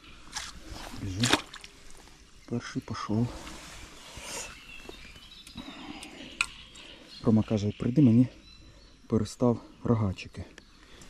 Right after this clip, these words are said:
Бо щось невдало я йому їх спра-, спочатку поставив.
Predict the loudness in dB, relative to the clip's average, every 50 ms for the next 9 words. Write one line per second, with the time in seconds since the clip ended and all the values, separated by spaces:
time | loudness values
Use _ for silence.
0 | -20 -16 -12 -10 -8 -6 -4 2 4 6 6 6 6 6 6 6 6 4 4 4
1 | 4 4 4 4 4 2 0 -2 -10 -14 -6 2 4 4 4 4 2 -2 -2 -2
2 | 0 2 0 0 0 -2 -6 -4 -4 -4 0 2 4 6 6 6